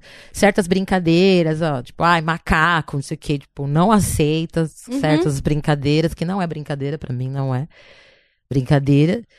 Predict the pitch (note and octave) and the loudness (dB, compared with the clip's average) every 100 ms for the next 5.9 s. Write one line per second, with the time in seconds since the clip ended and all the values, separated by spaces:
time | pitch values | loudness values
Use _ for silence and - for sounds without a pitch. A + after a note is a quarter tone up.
0 | _ _ _ _ C4 C#4 - B3+ C#4 D4 | _ _ _ _ 0 2 4 4 2 2
1 | D#4 F4 - C#4 F#3+ D3 C#3 C#3+ B2 A#2+ | 0 0 4 4 6 4 2 0 0 -4
2 | A#2+ _ D3 C3+ C3 C3 D3 D#3 E3+ F#3+ | -10 _ 0 2 4 4 4 4 6 4
3 | E3+ E3+ G3 G#3+ G#3 G3 A3+ C#4 G#3 F#3 | 2 -2 -4 0 2 2 0 0 2 2
4 | F3 F#3+ - F3 D#3+ E3+ G3 G3+ A#3 B3 | 0 -6 0 2 4 2 0 -4 -8 -8
5 | B3 A3+ G3 C#3 C3+ C#3 C3+ C#3 | -14 -20 -20 -20 -18 -18 -14 -14